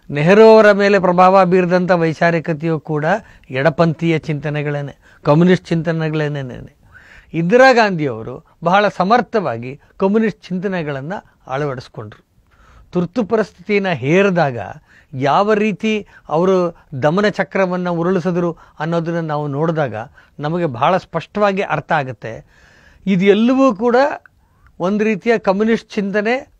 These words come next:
ಮತ್ತು ಕಮ್ಯುನಿಸ್ಟರು ಹೇಗೆ ಮಾಡ್ತಾರೋ ಹಾಗೇ ಮಾಡಿರ್ತಕ್ಕಂಥದ್ದು ಅಂತ. ಈಗ ಹೇಗೆ ಇಡೀ ರಷ್ಯಾವನ್ನು ಕೈನಲ್ಲಿ ಇಟ್ಕೊಳ್ಳೋಕ್ಕೋಸ್ಕರ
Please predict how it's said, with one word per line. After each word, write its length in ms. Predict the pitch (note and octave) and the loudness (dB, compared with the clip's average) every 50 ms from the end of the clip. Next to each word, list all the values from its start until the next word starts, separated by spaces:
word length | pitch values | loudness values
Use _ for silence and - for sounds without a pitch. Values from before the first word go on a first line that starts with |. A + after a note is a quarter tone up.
| - | -6
ಮತ್ತು 320 | F#3+ G3 F#3 _ - C4 F#3 | -4 -4 -4 _ -6 -6 -2
ಕಮ್ಯುನಿಸ್ಟರು 640 | - G3 F#3+ G3+ A3+ A#3 B3+ G#3+ - - A#3 A#3+ | 0 -2 0 2 0 0 0 -2 -4 -4 -2 -2
ಹೇಗೆ 280 | A3 F#3+ G3+ G#3+ A3 G#3 | 2 2 2 2 2 0
ಮಾಡ್ತಾರೋ 480 | G3+ G3 F#3 F#3+ G3 F#3 - G3+ G#3+ A#3+ | -2 -2 -2 -2 -2 -2 -2 -2 0 -2
ಹಾಗೇ 440 | G#3 D#3+ - D3 D#3+ F#3 F#3 A3 A#3+ | -2 -2 -2 -4 -2 -2 -2 -2 -2
ಮಾಡಿರ್ತಕ್ಕಂಥದ್ದು 1000 | A3+ G3+ E3+ E3 F3 F#3 E3+ D3 F3+ D3+ - - D#3 D3 C3+ D3 C3 A#2 A2+ C3 | -2 -2 -4 -4 -4 -6 -6 -6 -10 -10 -10 -12 -12 -10 -10 -12 -12 -12 -14 -16
ಅಂತ. 180 | C3 C#3 C3 - - _ _ _ _ - - | -16 -18 -20 -20 -20 _ _ _ _ -6 -2
ಈಗ 200 | F3 F#3 F3 F3+ | -2 2 2 2
ಹೇಗೆ 680 | D#3+ C3+ D3+ E3+ G3+ G#3 F#3+ F#3+ D3 A#2+ B2+ D#3 E3 _ - - - - | 2 2 4 4 4 4 4 2 0 0 -4 -8 -10 _ -20 -20 -6 -4
ಇಡೀ 320 | D#3+ E3 G3 A3 A#3 A3+ | 0 2 4 4 4 4
ರಷ್ಯಾವನ್ನು 720 | G3+ F3+ E3+ - - - A3+ G#3+ G#3 G3+ G#3 G3+ G3 G3 | 2 2 -2 -4 -2 0 2 2 2 0 -2 -4 -6 -4
ಕೈನಲ್ಲಿ 360 | - E3+ F3+ F#3+ G3 G3+ G3 | -2 -2 -2 -2 -2 -2 -2
ಇಟ್ಕೊಳ್ಳೋಕ್ಕೋಸ್ಕರ 760 | F#3 - - - F#3+ F3+ F3 E3+ - E3+ D#3+ - - D#3+ D3+ | -2 -4 -4 -4 -2 -2 -2 -4 -6 -8 -10 -8 -8 -10 -10